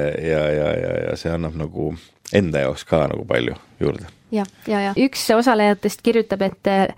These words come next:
Speaker 2: et ülistus Alfa loob esiteks suuremat kindlustunnet,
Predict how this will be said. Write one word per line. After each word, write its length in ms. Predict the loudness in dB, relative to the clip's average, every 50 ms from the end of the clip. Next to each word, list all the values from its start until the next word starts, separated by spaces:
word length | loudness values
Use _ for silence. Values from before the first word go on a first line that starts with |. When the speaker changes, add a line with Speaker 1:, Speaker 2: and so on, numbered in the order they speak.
| -10 -18 -20 -10 -2
Speaker 2:
et 240 | -2 0 2 2 4
ülistus 320 | 4 4 2 0 2 2 4
Alfa 380 | 4 4 2 2 2 2 2 2
loob 240 | 2 2 4 4 4
esiteks 380 | 4 2 2 2 -2 -2 0 2
suuremat 380 | 4 4 6 6 4 2 2 4
kindlustunnet, 840 | 4 6 6 6 4 2 2 4 6 6 6 6 4 2 0 -6 -18